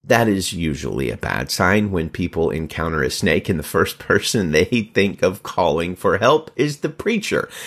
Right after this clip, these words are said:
In this case, I believe that the reason they called me is because I spend a lot of time in the woods and have captured snakes before on a few occasions, and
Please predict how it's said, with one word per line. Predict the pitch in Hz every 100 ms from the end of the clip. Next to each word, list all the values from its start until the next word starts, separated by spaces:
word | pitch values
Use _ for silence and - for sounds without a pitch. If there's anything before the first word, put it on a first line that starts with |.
| - _ -
In | 113
this | 196 202
case, | - 78 - - _ -
I | 101
believe | 107 113 135 117
that | 87
the | 80
reason | 80 76 67
they | 58
called | - 64 65
me | 78
is | 95
because | - - 113
I | 165
spend | 175 - 117
a | 107
lot | 101
of | 107
time | - 87 87
in |
the | 92
woods | 69 58 - 90
and | 98
have | 101 110 127 135
captured | - 101 98 - 92
snakes | - 87 76
before | - 82 80 78
on | 76
a | 67
few | - 78
occasions, | 67 - 76 80 101 110
and | 110 110